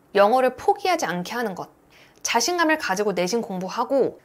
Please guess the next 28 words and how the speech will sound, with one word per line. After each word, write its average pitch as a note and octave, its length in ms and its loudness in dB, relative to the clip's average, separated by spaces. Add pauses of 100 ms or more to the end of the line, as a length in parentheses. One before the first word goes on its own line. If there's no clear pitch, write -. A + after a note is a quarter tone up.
(160)
본인이 D#4 400 2
목표로 C4+ 480 0
한 C#4+ 160 -2
점수를 G#3+ 460 -2
받아서 E3+ 580 -4 (180)
계속해서 C4+ 720 2
영어 F#3+ 240 0
공부를 G3 300 -4
하게 C4+ 160 -4
하는 C4+ 260 -4
것. E3+ 120 -12 (300)
이러려면 B3 600 2 (140)
이 A#3 120 -4
정도로 D4+ 460 0
선생님이 C#4 540 -2
관심을 A3+ 440 -2
가지고 F3 440 -8
수업을 D4+ 440 -2
해야 E4 200 -4
됩니다. F3+ 360 -8 (160)
그래서 A#3 520 0
중간에 B3+ 480 -2
들어온 G3 360 -6
학생들도 A3 580 -2 (300)
제가 G#3+ 260 -4
다 A3 260 0
숙제 - 280 -2
조절해주고, G3+ 680 -4